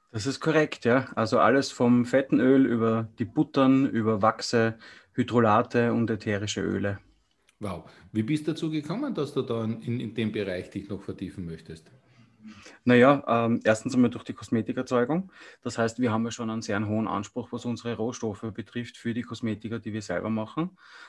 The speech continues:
Speaker 1: Und in weiterer Folge natürlich, ähm, das, was am Markt ist, wo du sagst, ja, ich möchte dem Kunden einfach wirklich das bieten, was er haben möchte, nämlich wirklich perfekte Qualität. Und darum schauen wir auch, dass alles biozertifiziert ist, was wir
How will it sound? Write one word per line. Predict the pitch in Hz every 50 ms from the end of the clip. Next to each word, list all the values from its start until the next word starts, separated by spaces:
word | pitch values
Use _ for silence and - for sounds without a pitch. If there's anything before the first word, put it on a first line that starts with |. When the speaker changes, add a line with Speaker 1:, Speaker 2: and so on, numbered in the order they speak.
| - - -
Speaker 1:
Und | 123 123 131
in | 135 120
weiterer | 107 101 98 104 104 - 127 135 131
Folge | - 117 113 117 117 120 123
natürlich, | 120 117 120 - 123 120 117 123 120 - -
ähm, | - 110 110 107 110 110 - 101 -
das, | 117 107 -
was | 135 117
am | 123 113 110 104
Markt | 92 87 87 - - - -
ist, | 110 120 127 127 - - -
wo | 113
du | 101 110
sagst, | - - 117 113 - - -
ja, | 101 110 117 117 - - - - - - _
ich | - 107 -
möchte | 107 110 110 -
dem | - 113
Kunden | 107 - 117 120 196 - -
einfach | 95 107 107 117 104 -
wirklich | 117 - 117 - -
das | - - - -
bieten, | _ - 110 104 - 117 110
was | 104 104 110
er | 110 101
haben | 98 85 92 107 104
möchte, | 95 92 95 - - 113
nämlich | 107 107 104 101 101 - -
wirklich | 107 - 113 107 -
perfekte | - 104 - 98 95 - - 101
Qualität. | - 110 101 104 98 101 101 104 -
Und | 113 104 -
darum | 98 98 101
schauen | 101 - 98 95 98
wir | 101
auch, | 101 -
dass | - 101 95 -
alles | 98 98 95 -
biozertifiziert | _ - 104 101 104 104 - 98 95 - - 95 - 95 - - - 92 92 95
ist, | 95 -
was | 101 95 101
wir | 98 92 - -